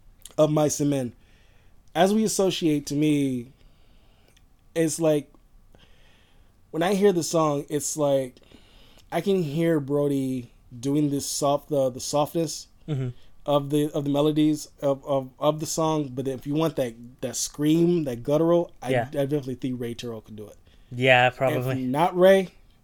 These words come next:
Speaker 1: I can do it.
Speaker 2: <laughs> Nice.
Speaker 1: Um, and it's, and it's more on a reflection of ourself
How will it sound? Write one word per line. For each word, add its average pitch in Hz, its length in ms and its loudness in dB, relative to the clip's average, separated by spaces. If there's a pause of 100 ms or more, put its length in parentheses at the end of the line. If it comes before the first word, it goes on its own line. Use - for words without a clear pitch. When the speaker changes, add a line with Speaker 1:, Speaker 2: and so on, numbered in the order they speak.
(140)
Speaker 1:
I 151 100 0
can 135 160 -4
do 117 140 -6
it. 101 100 -18 (500)
Speaker 2:
<laughs> - 440 0 (460)
Nice. 113 440 -8 (160)
Speaker 1:
Um, 139 880 2 (480)
and 165 160 4
it's, 165 180 -4
and 165 160 0
it's 165 120 0
more 196 440 2
on 160 120 0
a - 20 -2
reflection 151 540 -4
of 139 400 -4 (340)
ourself 156 680 0